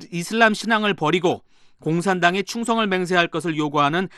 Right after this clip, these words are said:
강제 교육 캠프라고 파악해왔습니다. 하지만 중국 정부는 이슬람 극렬 테러 분자들의 사회 복귀를 돕는 직업 교육 기관이라고 해명하고 있습니다.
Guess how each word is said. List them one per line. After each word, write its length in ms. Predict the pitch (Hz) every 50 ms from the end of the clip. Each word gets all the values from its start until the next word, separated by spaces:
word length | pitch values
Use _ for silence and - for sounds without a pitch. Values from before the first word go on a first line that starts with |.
| - -
강제 520 | - - 131 156 175 180 165 175 208 202 -
교육 400 | - 170 147 170 196 208 - -
캠프라고 560 | 202 202 180 - 196 180 170 151 131 113 -
파악해왔습니다. 880 | - 170 170 160 - - 151 135 120 - - 120 120 123 117 101 - - - _ _ _ _ _ _ _ - - - - -
하지만 300 | 170 175 190 202 196 170
중국 240 | 196 180 185 190
정부는 380 | 165 202 190 185 190 214 226 202
이슬람 500 | 165 160 170 - 214 214 214 214 208 190
극렬 380 | - 170 175 180 196 202 190 185
테러 320 | - 196 226 220 208 185
분자들의 480 | 185 190 175 175 165 151 165 175 180 175
사회 320 | - - 208 226 220 208
복귀를 440 | - - 165 - - - 185 190 180
돕는 400 | 151 160 160 175 190 165 113 - _ _ - - _ -
직업 380 | - - 165 196 214 190 -
교육 240 | - 214 196 190 175
기관이라고 580 | 185 175 147 160 147 135 123 120 110 151 180 175
해명하고 460 | 185 196 180 175 156 151 131 123 120
있습니다. 480 | 107 - - 120 110 120 113 104 -